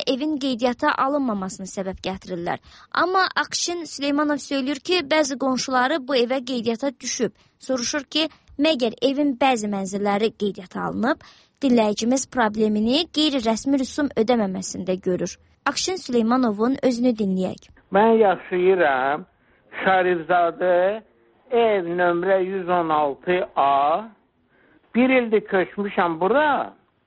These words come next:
Speaker 2: Bu bir ildə məni propiska eləmirlər ailəmin bir yerdə.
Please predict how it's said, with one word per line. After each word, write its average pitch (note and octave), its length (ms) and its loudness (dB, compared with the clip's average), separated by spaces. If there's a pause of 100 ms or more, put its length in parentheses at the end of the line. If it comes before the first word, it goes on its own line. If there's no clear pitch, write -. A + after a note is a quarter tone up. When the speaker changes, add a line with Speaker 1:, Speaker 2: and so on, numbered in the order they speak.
(280)
Speaker 2:
Bu A#3+ 120 6 (100)
bir A#3+ 280 6
ildə F3 320 2 (960)
məni A3+ 340 2 (100)
propiska G3+ 680 -2 (140)
eləmirlər C#3 840 -2
ailəmin B2+ 720 -2 (140)
bir B2+ 240 -6
yerdə. G#2+ 400 -2